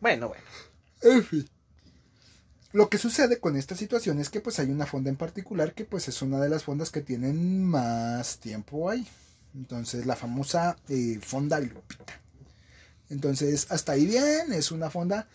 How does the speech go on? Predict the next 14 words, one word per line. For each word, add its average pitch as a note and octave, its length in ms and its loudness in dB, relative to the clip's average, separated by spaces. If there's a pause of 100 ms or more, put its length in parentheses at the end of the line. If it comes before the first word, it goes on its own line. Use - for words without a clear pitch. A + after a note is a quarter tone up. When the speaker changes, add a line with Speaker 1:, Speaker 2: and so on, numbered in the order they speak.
(300)
Speaker 2:
que C4+ 100 -4
si B3 160 2
bien F3 240 4
es F3 140 0
carita, G#3+ 600 2
era B2+ 220 2
buena, F#3+ 680 -2
no C#3 280 -2
había, A2+ 680 -6
no C#3 180 -2
había D#3 220 2
problema A#2+ 440 -2
ni A2+ 120 -4
novedad. - 360 -12